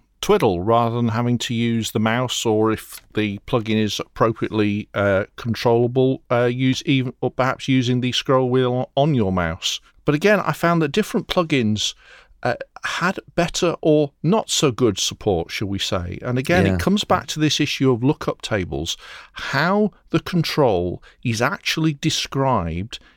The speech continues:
Speaker 1: in the software. Um, and so, uh,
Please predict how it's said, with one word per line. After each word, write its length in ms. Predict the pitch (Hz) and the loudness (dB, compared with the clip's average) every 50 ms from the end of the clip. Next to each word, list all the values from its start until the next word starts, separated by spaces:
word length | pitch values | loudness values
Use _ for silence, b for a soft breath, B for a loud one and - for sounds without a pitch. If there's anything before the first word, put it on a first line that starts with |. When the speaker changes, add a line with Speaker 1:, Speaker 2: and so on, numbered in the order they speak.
| b b | b b
Speaker 1:
in 220 | - 123 120 123 120 | 0 2 2 2 2
the 80 | 117 | 2
software. 640 | - - - 123 - - - 95 85 62 50 - - - b b b b b b b b b b _ | 0 0 0 0 0 -2 -2 0 0 0 -2 -6 -12 -16 b b b b b b b b b b _
Um, 400 | 120 117 113 113 113 113 120 117 - _ _ _ _ | 0 0 2 2 2 2 0 -2 -4 _ _ _ _
and 200 | - 131 131 135 | -2 0 0 2
so, 420 | - - - 170 156 151 151 - - _ _ - | 2 2 4 4 4 4 2 0 -2 _ _ -10
uh, 200 | - - - | -8 -8 -8